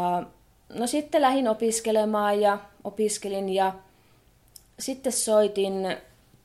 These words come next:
soitin tuota, Pöyhtärin Priitalle, että olisiko sillä toimistotöitä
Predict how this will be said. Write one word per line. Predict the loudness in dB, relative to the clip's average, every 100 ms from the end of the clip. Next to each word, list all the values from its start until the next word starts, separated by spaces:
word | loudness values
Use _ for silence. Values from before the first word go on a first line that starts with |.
| _
soitin | -10 -4 -2 -2 -4 -4 -6
tuota, | -6 -8 -6 -6 -4 -4 -8 -12 _ _ _ -20 -6
Pöyhtärin | 0 0 0 -6 -4
Priitalle, | -2 0 0 0 0 -2 -6 -12 -20 -20 -16
että | -12 -2 0
olisiko | 0 -2
sillä | -4 -4
toimistotöitä | 0 0 0 -2 -10 -10 -10 -8 -8